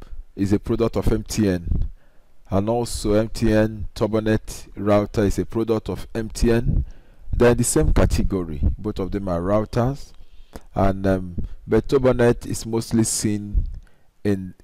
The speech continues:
Ghana and other parts, Africa and o-, other African nation.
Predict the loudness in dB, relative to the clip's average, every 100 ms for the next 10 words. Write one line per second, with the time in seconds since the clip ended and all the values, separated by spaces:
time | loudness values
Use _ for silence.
0 | -14 0 4 4 4 0 0 -4 -4 -2
1 | 0 0 2 0 0 -6 -8 -14 -18 -20
2 | -18 -18 -18 -10 -6 -4 -2 0 0 0
3 | -4 -6 -2 0 6 6 6 2 4 4
4 | 4 2 4 2 4 2 -4 -4